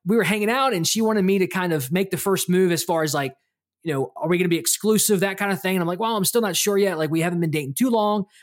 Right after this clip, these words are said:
I don't wanna make any hasty decisions." But then eventually she ended up calling things off towards the end of the summer. And I'm sitting here trying to figure out, like, okay, why? But not only why, but why is it I'm struggling with this more than you are? And I'm coming to find out it's like women get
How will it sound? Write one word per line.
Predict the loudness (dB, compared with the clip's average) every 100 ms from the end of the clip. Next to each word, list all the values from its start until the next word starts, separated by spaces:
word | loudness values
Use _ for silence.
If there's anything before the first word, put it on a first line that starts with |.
| -4
I |
don't | -2
wanna | 0
make | -2
any | -2
hasty | -2 -4
decisions." | -4 -2 0 0 -2 -4 -8 -20 -12
But | -4 -2 0
then | 2
eventually | 2 0 0 0 -2 -4 _ _ _ _ _ _ -16 -4
she | 0
ended | 0 0
up |
calling | 0 0
things | 0 0
off | -2
towards | 0 -2 0
the |
end | -2
of |
the | -2
summer. | -2 0 -2 -2 -16 -20 -6
And | -4
I'm | -2
sitting | -2 -2
here | -2
trying | -2 -2
to |
figure | -2 -2
out, | -2 -4 -6
like, | -8 -8 _ -8
okay, | -4 -4
why? | -2 -2 0 0 -2 -6 -4
But | 0
not |
only | 2 2
why, | 0 0
but | -2 -6 _ _ -4
why | -2
is | 0
it | -2
I'm | -2 -2
struggling | -2 -2
with | -2 -2
this | -2 -2 -6 _ _
more | -2 0
than | 0
you | 2 2
are? | 0 0
And |
I'm | -2
coming | -2 -2
to | -2
find | -2 -2
out | -2
it's | -4
like | -4 0
women | 0 2 0 -2 -4 -10 -8 -2
get | -4